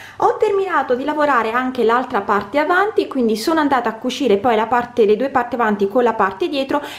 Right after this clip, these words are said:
e io ho cucito per tutta la lunghezza, visto che comunque dietro avevo abbastanza spazio per lo scollo. Mi raccomando, se invece non avete molto spazio, le prime la lasciate libere le due maglie alte sia a destra che a sinistra.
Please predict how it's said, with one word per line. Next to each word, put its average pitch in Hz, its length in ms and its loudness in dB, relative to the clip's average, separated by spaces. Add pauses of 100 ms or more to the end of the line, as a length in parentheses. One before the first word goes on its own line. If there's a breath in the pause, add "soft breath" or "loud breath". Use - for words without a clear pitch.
e 392 100 4
io 349 140 4
ho 254 60 -6
cucito 247 380 -4
per 262 140 -2
tutta 302 300 -2
la 220 80 -2
lunghezza, 285 500 -2
visto 240 260 -2
che 220 160 0
comunque 247 520 0
dietro 233 440 0 (140)
avevo 269 300 2
abbastanza 226 480 -4
spazio 196 360 -4
per 202 120 0
lo 202 100 4
scollo. 196 400 2
Mi 269 140 2
raccomando, 233 640 -2 (160 loud breath)
se - 160 0
invece 339 320 0
non 262 120 2
avete 269 220 0
molto 240 280 0
spazio, 262 520 -2
le 240 180 2
prime 262 480 -2
la 220 360 2
lasciate 277 400 -2
libere 254 340 0
le 233 160 2
due 262 160 -2
maglie 233 360 0
alte 214 280 -2
sia 254 180 -8
a 233 40 -6
destra 214 360 -4
che 214 100 -6
a 185 40 -4
sinistra. 190 640 -2